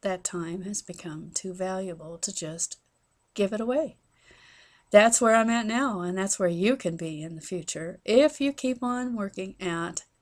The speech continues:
sharing your value. And one of the very best ways that you can do that is to have a c-, tool like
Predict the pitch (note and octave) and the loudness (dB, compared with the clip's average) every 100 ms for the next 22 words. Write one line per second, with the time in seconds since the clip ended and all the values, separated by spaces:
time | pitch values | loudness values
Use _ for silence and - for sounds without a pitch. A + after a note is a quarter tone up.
0 | _ _ _ _ - - - F#3+ F3+ F3 | _ _ _ _ -6 -2 4 6 6 2
1 | F3 - _ _ - F#3 F3+ E3 F3 D#3+ | -2 -8 _ _ -8 0 0 2 0 0
2 | D3 D3 - _ _ _ _ _ _ _ | -2 -8 -16 _ _ _ _ _ _ _
3 | _ _ _ _ _ _ _ _ _ _ | _ _ _ _ _ _ _ _ _ _
4 | - B3 A3 E3 - - G#3+ G3+ G3+ F#3+ | 4 8 8 6 0 -4 0 2 2 2
5 | G3+ F#3+ F#3 F3+ G#3+ A#3 - F#3+ F3 D#3 | 6 6 6 6 6 6 4 4 2 2
6 | D#3 - F3+ F3 F3+ G3+ G#3+ G3 G#3+ A#3+ | -4 -6 -6 -6 -2 -2 -2 -2 0 0
7 | B3 B3 B3+ C4+ _ _ _ _ - - | 0 0 -2 -8 _ _ _ _ -2 -2
8 | - G3+ F#3+ F3 - E3 - G#3 G#3+ E3 | 0 2 2 2 0 -2 -2 2 2 2
9 | E3 - - _ _ _ _ _ _ - | -2 -8 -20 _ _ _ _ _ _ 0
10 | G3 F3 - - - C#4 G#3 D3+ D#3 D#3 | 2 2 -2 -2 2 4 4 2 0 -2
11 | D#3+ - | -2 -6